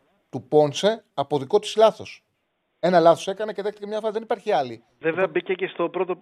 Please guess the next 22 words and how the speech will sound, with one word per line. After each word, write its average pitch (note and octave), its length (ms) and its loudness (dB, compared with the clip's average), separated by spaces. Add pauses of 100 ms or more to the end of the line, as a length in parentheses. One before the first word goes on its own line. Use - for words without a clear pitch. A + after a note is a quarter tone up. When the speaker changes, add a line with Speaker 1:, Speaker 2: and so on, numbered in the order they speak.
Speaker 2:
στο, D#3+ 600 -2
στο - 100 -12
πρώτο F#3 200 -6
και F3+ 60 -6
στο F3 100 -12
δεύτερο F3+ 220 -6
λεπτό, E3+ 180 -6
έκανε F#3+ 220 -6
δύο F#3+ 140 -8
φάσεις - 280 -6
η D#3 80 -8
Antwerp, C3 200 -14
αν C3 180 -10
θυμάμαι C3 220 -16
καλά. A#2+ 320 -14 (640)
Speaker 1:
Ε, G3+ 240 -6
αυτό F#3 180 -6
με B3 60 -10
το B3 80 -10
ξεκίνημα, A#3+ 400 -2
αλλά G#3 120 4
σου-, G3+ 200 -12